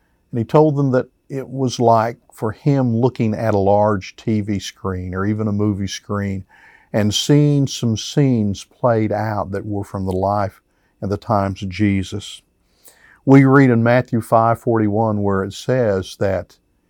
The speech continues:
if a soldier commands you to carry his pack a mile, carry it for him another mile.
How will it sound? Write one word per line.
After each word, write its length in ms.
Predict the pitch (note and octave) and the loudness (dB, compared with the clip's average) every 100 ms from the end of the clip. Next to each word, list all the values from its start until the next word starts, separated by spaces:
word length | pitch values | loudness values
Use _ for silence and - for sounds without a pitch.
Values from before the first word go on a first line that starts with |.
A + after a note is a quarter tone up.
| _ _ _ - | _ _ _ -8
if 140 | A2+ | -6
a 80 | G#2 | -6
soldier 600 | - B2 A#2+ A#2+ G#2+ G2 | 0 4 4 4 -2 -6
commands 640 | - G#2 G#2 G#2 G#2 G2 G2 | -6 -4 -4 -4 -4 -6 -4
you 480 | G2+ G2+ G2+ G2+ - | -4 -4 -6 -10 -12
to 160 | - F#2+ | -12 -10
carry 460 | - G#2+ G2+ F#2+ | -2 -2 0 -4
his 180 | F#2 F2+ | -6 -8
pack 360 | - G2+ F#2+ - | -4 -4 -4 -8
a 60 | |
mile, 480 | G2 F#2+ F#2+ F#2 G2 _ _ _ _ _ _ | -8 -8 -10 -14 -16 _ _ _ _ _ _
carry 580 | - D#3 D3 B2+ A#2 A2 _ _ _ | -2 2 2 2 -2 -6 _ _ _
it 160 | A2+ - | -8 -6
for 280 | - A2 G2 | -2 -2 0
him 200 | G#2+ F#2+ | -4 -6
another 380 | F#2 F#2 F#2+ | -6 -8 -8
mile. 540 | F#2+ E2+ E2+ E2+ F#2 | -10 -10 -12 -12 -16